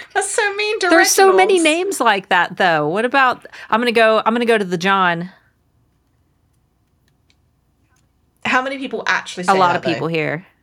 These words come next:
Speaker 2: I'm gonna go to the John.
Speaker 1: Nah, no one, <laughs> no one. Like, whe-, whenever you say, like, "Oh, I need your signature," and then people say, like, "John Hancock," that's weird to me.
Speaker 2: That's, that's not very, that's something that you see in movies. Nobody,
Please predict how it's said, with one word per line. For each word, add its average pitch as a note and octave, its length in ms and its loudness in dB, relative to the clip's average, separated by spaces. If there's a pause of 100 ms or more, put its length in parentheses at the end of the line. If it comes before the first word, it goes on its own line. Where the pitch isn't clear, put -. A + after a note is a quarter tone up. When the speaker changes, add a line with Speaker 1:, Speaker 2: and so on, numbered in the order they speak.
(380)
Speaker 2:
I'm F3 80 -8
gonna E3 120 -4
go D#3+ 100 -2
to D#3 80 -2
the D#3 80 -8
John. E3+ 300 -2
Speaker 1:
Nah, D#3+ 320 -2
no E3 140 -4
one, E3+ 100 -4
<laughs> C#4 180 -4
no C4 160 -2
one. B3 180 -2 (840)
Like, A3+ 220 0
whe-, A#3+ 340 -4
whenever C4+ 180 -2
you D4 120 -8
say, C#4+ 160 -4
like, A#3 260 0
"Oh, G#3+ 100 -2
I F#3+ 80 0
need F#3+ 160 -8
your G3 80 -8
signature," F#3+ 640 -2
and F3+ 140 -8
then F#3 80 -4
people F#3+ 180 -10
say, F#3 120 -4
like, D#3+ 180 -4
"John E3+ 160 -4
Hancock," F3 560 -6
that's - 300 -4
weird C3+ 220 -8
to - 80 -10
me. A#2 160 -10
Speaker 2:
That's, - 460 -2
that's F3 500 -2
not D3 260 0
very, C#3 360 0
that's G3+ 300 0
something F3+ 340 -2
that D#3 140 0
you D#3+ 100 -6
see D#3 260 -2
in C#3+ 140 -4
movies. C#3 540 -4
Nobody, C3+ 320 -8